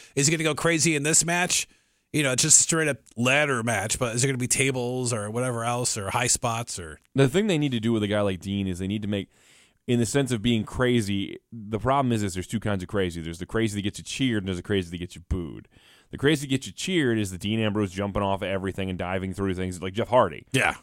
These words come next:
Speaker 2: No matter if you're the good guy or the bad guy, you're gonna get cheered if you're doing stuff like that. So they need to go the other direction with him. He needs to be crazy, but not in doing things himself. Crazy doing things to somebody else. Like, he needs to throw Seth off of something. He needs to throw Seth thr-, through something.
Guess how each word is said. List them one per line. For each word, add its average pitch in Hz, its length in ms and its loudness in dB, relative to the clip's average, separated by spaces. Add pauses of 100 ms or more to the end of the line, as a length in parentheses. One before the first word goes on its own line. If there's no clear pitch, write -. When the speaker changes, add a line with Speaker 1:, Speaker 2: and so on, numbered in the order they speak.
Speaker 2:
No 107 180 -6
matter 123 180 0
if 117 80 2
you're 113 60 2
the 101 80 0
good 135 180 0
guy 147 80 0
or 135 100 2
the 120 80 0
bad 120 220 2
guy, 107 80 0
you're 98 160 -2
gonna 104 140 0
get 98 140 -4
cheered 95 320 -2
if 85 100 -8
you're 85 60 -10
doing 80 200 -8
stuff - 240 -12
like 82 140 -14
that. - 180 -14 (360)
So - 120 -10
they 120 120 2
need 165 120 2
to 156 80 4
go 143 100 6
the 127 120 4
other 110 140 2
direction 101 440 -2
with 90 100 -4
him. 85 140 -6
He 95 80 -6
needs 101 160 -2
to 113 60 -12
be 113 100 -2
crazy, 127 680 -2 (340)
but 107 120 -4
not 131 360 0
in 120 140 2
doing 123 260 4
things 110 200 0
himself. 101 500 -2
Crazy 127 420 2
doing 113 400 6
things 104 300 -2
to 98 100 -8
somebody 90 380 -2
else. 71 360 -8 (300)
Like, 110 140 0
he 123 80 0
needs 131 200 0
to 101 80 -8
throw 123 420 2
Seth 110 320 2
off 113 260 4
of 95 120 -4
something. 87 320 -8
He 95 120 -6
needs 104 160 -4
to 95 80 -10
throw 107 240 -2
Seth 98 260 -4
thr-, - 340 -6
through 123 280 2
something. 85 420 -6